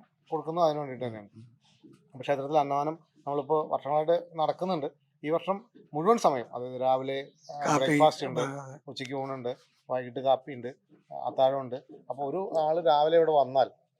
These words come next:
Speaker 1: അയാൾക്ക് എല്ലാം കഴിഞ്ഞിട്ട് വൈകിട്ട് വീട്ടിൽ പോവാം. അപ്പൊ പു-, പു-,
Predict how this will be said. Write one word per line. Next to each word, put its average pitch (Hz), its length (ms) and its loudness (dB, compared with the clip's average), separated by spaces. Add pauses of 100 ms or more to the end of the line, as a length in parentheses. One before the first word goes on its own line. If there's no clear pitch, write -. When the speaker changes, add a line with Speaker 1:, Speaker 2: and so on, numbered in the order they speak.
Speaker 1:
അയാൾക്ക് 131 380 -4
എല്ലാം 151 340 4 (100)
കഴിഞ്ഞിട്ട് 135 400 -2 (360)
വൈകിട്ട് 131 240 -6
വീട്ടിൽ 135 240 -4 (100)
പോവാം. 127 220 2 (320)
അപ്പൊ 127 120 -12
പു-, 147 340 -14
പു-, 170 140 -16